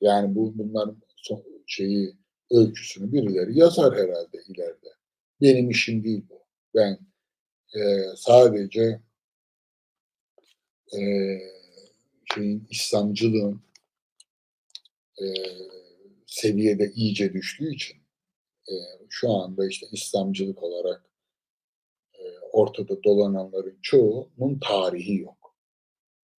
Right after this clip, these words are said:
Geçmişi bildikleri yok. E,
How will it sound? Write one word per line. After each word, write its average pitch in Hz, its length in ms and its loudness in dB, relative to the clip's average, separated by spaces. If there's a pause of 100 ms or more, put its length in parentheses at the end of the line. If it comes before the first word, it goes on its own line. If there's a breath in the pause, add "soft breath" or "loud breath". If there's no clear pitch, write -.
(1300)
Geçmişi 95 540 -8
bildikleri 90 580 -4
yok. - 400 -14 (1200)
E, 90 40 -20